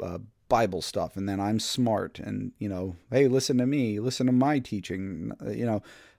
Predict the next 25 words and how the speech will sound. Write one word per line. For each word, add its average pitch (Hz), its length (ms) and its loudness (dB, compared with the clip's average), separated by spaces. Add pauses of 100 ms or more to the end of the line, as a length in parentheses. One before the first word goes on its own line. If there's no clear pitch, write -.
um, 110 380 2
<laughs> - 60 2
that's 131 480 6
the, 135 120 4
that's 127 460 2
the 131 100 0
temptation 117 580 0
of 98 120 -4
sin 107 300 -2
that 101 140 -2
I 104 140 -2
have 104 280 -4
in 101 160 -4
my, 101 320 -4 (440)
in 107 160 -4
my 120 240 2
work. 87 500 -6 (460)
Um, 101 400 -4 (420)
and, 107 480 -2 (420)
um, 95 400 -8 (140)
I 110 140 2
think 120 340 0 (640)
purposely, 151 840 2 (400)
like, 110 360 -4
not 117 440 -2